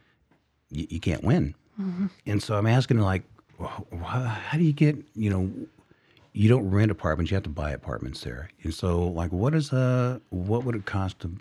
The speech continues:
Speaker 1: to buy an apartment to get you out of this place? Well, it's, it's twenty, twenty-five thousand dollars. It's like, <sighs> I, I, I don't know. H-, h-, how do we remodel the one you have, you know? And then you realize that, like, this whole building is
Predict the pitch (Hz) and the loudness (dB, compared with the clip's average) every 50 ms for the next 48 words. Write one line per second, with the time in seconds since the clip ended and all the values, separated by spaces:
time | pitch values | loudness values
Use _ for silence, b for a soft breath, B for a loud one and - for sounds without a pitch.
0 | _ - 85 71 76 78 78 82 82 71 71 - - - 76 76 - 113 - - | _ -6 -6 -4 -2 -2 0 0 -2 -2 -4 -6 -6 -6 -6 -6 -6 -8 -12 -14
1 | _ - - 80 82 - - - - 87 85 - 87 82 80 78 67 71 73 - | _ -8 -6 -6 -6 -6 -10 -6 -6 -4 -4 -2 -4 -4 -2 -4 -4 -6 -10 -10
2 | - 65 78 - - B B B B B B B B B B B B B - 117 | -12 -12 -12 -12 -14 B B B B B B B B B B B B B 4 6
3 | 110 107 104 98 98 98 95 - - - - _ _ - - 110 - - - 92 | 6 6 4 4 2 0 0 -2 -6 -16 -18 _ _ -6 -4 -4 0 0 0 0
4 | - - 95 90 85 80 78 - 82 80 73 - 73 71 69 69 64 58 62 65 | 0 0 2 4 4 2 2 0 -2 -2 0 0 -2 -4 -2 -2 -6 -6 -6 -8
5 | 64 - 57 53 50 53 - - - _ - - - - 69 62 60 - B B | -8 -8 -6 -8 -8 -8 -10 -12 -14 _ -20 -20 -8 -6 -6 -6 -6 -8 B B
6 | B B B B B B B B B B B B _ _ - 69 - - 67 71 | B B B B B B B B B B B B _ _ -12 -10 -10 -8 -10 -12
7 | - _ _ _ _ _ _ _ _ _ _ _ _ _ _ _ b b b b | -14 _ _ _ _ _ _ _ _ _ _ _ _ _ _ _ b b b b
8 | b b b b b b b _ _ - - 82 78 87 104 95 87 92 85 85 | b b b b b b b _ _ -6 -2 0 0 2 0 0 -2 -2 0 0
9 | 85 82 - - 80 73 67 76 78 92 92 95 87 85 82 80 85 90 90 85 | 0 0 -2 -2 -4 -2 -2 -2 0 0 0 2 2 2 2 2 4 4 4 4
10 | 85 90 92 95 92 90 85 78 82 82 82 90 90 87 82 78 73 87 95 92 | 4 4 2 2 2 2 0 0 0 0 2 2 2 2 2 0 0 -2 -2 -2
11 | 73 64 69 - - 82 78 78 78 76 73 92 98 104 104 104 95 87 98 95 | -2 -4 -8 -8 -4 -2 -2 -2 -2 0 2 4 6 8 8 8 6 6 4 4
12 | 92 90 87 85 85 80 78 - 82 78 - - 80 78 71 - - 92 90 - | 4 4 4 4 2 2 0 -2 -4 -4 -4 0 -2 -2 -2 0 -4 -4 -4 0
13 | 131 135 110 92 92 92 90 87 87 78 73 69 65 69 | 0 0 0 2 2 2 2 4 2 0 0 -2 -4 -6